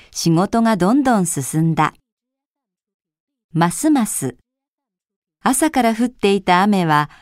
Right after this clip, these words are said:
午後になるとますます強くなった。やっと。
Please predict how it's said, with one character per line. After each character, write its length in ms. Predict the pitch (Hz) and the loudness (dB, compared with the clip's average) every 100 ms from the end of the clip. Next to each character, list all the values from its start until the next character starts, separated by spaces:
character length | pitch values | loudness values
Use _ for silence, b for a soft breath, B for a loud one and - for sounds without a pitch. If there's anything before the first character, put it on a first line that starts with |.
| b b 156 | b b -2
午 140 | 202 | 2
後 160 | 247 220 | 4 2
に 160 | 190 | 2
な 160 | 175 185 | 2 0
る 120 | 180 | -2
と 160 | 170 151 | -2 -2
ま 160 | 139 | -2
す 160 | 151 247 | -2 0
ま 140 | 294 | 0
す 140 | 302 - | 0 -6
強 320 | - 247 285 | -4 -2 0
く 100 | 208 | 0
な 140 | 165 | 0
っ 60 | 151 _ | -2 _
た。 200 | - - - _ _ _ _ _ _ _ _ _ _ _ _ _ _ _ | -12 -12 -14 _ _ _ _ _ _ _ _ _ _ _ _ _ _ _
や 140 | 165 175 | -2 -2
っ 80 | - _ _ | -4 _ _
と。 200 | 220 - | -4 -4